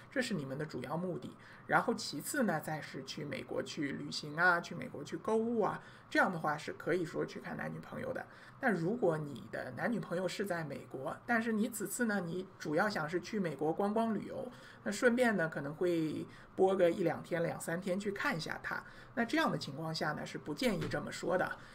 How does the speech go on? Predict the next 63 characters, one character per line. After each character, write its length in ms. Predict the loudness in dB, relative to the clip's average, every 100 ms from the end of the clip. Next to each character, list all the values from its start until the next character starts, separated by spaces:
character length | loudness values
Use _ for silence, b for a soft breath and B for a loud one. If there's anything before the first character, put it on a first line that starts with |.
| B 0
因 100 | 2
为 140 | 4
你 160 | 2 2
的 140 | 2
主 240 | 2 0
要 160 | 4 4
目 160 | 4 2
的 180 | -2 -2
并 180 | 0 0
不 80 | 0
是 160 | -2
去 180 | -4 -6
看 220 | -2 -4
男 160 | -4 -8
女 80 | -8
朋 220 | -8 -6
友。 160 | -8 -2
那 160 | -4
签 180 | -2 0
证 120 | 2
官 120 | 4
在 140 | 2 0
考 220 | -2 -6
察 260 | -2 0 0
你 140 | 0
的 80 | 0
背 200 | 0 0
景、 200 | -2 -8 B B B
考 180 | 2 2
察 200 | 4 2
你 120 | 2
的 160 | 0 0
这 140 | 0
个 240 | 0 0 2
关 240 | 4 2
系 140 | 4 2
的 100 | 0
时 140 | -2
候， 220 | -2 -2
他 200 | -2 -6
主 220 | -6 -4 2
要 180 | 4
的 60 | 4
精 240 | 0 -2
力 100 | -2
是 120 | -2 -2
放 180 | 0
在 100 | 0 -4
考 180 | -6
察 180 | 0 0
你 100 | 0
们 120 | -4
之 100 | -6
间 140 | -2 0
的 80 | 0
关 240 | 2 2
系 120 | 0
上， 220 | -2 -4 B B B B
而 180 | 6 8
不 160 | 8 0
是 220 | 2 2
在 220 | 2 0
于 260 | 0 -2